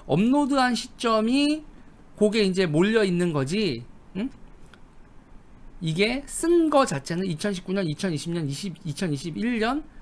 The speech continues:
삼 년에 걸쳐 쓴 거다. 그리고 무슨 논문도 아니고 에이포, 에이포라는 말은 없지만 사, 에, 사에서 오 페이지 분량.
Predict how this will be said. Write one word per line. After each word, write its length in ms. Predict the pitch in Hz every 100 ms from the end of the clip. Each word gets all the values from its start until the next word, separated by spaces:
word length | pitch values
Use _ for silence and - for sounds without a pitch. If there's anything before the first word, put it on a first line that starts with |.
| -
삼 200 | - 294
년에 220 | 294 277
걸쳐 240 | 165 131
쓴 180 | 147 233
거다. 400 | 226 175 113 117 -
그리고 360 | 151 147 160
무슨 260 | 180 147 156
논문도 440 | 135 180 208 185
아니고 460 | 135 117 147 262 339 - - - - - - - - - - -
에이포, 560 | 170 196 - 247 320 - - - - - - - - -
에이포라는 560 | 151 196 - 180 160 160
말은 220 | 151 170
없지만 560 | 135 - - 185 147 277 - - -
사, 240 | - - 254 - 147
에, 200 | 208 147
사에서 440 | 151 - 285 269 220
오 160 | 151
페이지 340 | - 240 208 196
분량. 420 | 147 123 110 208